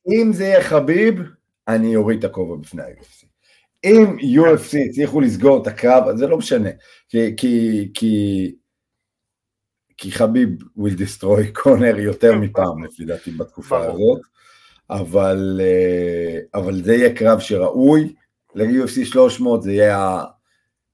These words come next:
Speaker 1: זה יהיה ה-U F C שלוש מאות. אתה יודע מה, אם הם יצליחו לס-, אני לא מאמין. אני לא מאמין.
Speaker 2: גם אני, אני, קשה לי
Speaker 1: אני לא
Speaker 2: להאמין
Speaker 1: מאמין.
Speaker 2: שחביב יחזור ל-, לעוד קרב.
Speaker 1: יש, אני אגיד לך מה, יותר אני מאמין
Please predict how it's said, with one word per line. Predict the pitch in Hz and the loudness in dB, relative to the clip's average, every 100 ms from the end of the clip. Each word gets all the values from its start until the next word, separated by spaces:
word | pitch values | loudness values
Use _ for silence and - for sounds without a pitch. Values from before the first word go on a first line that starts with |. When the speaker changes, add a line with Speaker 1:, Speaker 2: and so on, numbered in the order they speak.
| _ - | _ -6
Speaker 1:
זה | 110 131 | 2 8
יהיה | 135 | 8
ה-U | 131 117 | 8 4
F | |
C | 113 90 | 0 -8
שלוש | - 67 - | -10 -12 -12
מאות. | _ _ | _ _
אתה | - | -14
יודע | 85 104 113 | -6 -4 -2
מה, | 117 | -2
אם | 123 | -2
הם | 127 | -2
יצליחו | 113 117 110 | -2 -4 -4
לס-, | 107 95 | -4 -2
אני | 110 | 0
לא | 117 | 0
מאמין. | 117 85 - _ _ _ _ - | 0 -4 -12 _ _ _ _ -8
אני | 104 | -2
לא | |
מאמין. | 110 98 | 0 0
Speaker 2:
גם | 156 156 | 0 2
אני, | 165 170 139 139 | 2 0 0 -2
אני, | 135 | -6
קשה | 127 147 - 170 | -8 -8 -2 0
לי | 165 | 2
Speaker 1:
אני | 151 | 0
לא | |
Speaker 2:
להאמין | 139 139 | 0 -2
Speaker 1:
מאמין. | - 131 | -10 -14
Speaker 2:
שחביב | - 131 123 | -14 -12 -8
יחזור | 135 - 117 120 117 | -10 -10 -10 -8 -8
ל-, | 117 113 113 107 | -10 -12 -14 -16
לעוד | 120 117 113 _ | -12 -12 -14 _
קרב. | 135 | 2
Speaker 1:
יש, | 151 - | 2 2
אני | 135 131 | 0 2
אגיד | 139 | 2
לך | 139 | 0
מה, | 147 131 | 2 2
יותר | 117 127 147 151 | 2 4 4 6
אני | 131 | 4
מאמין | 113 104 110 135 185 | 2 2 4 4 4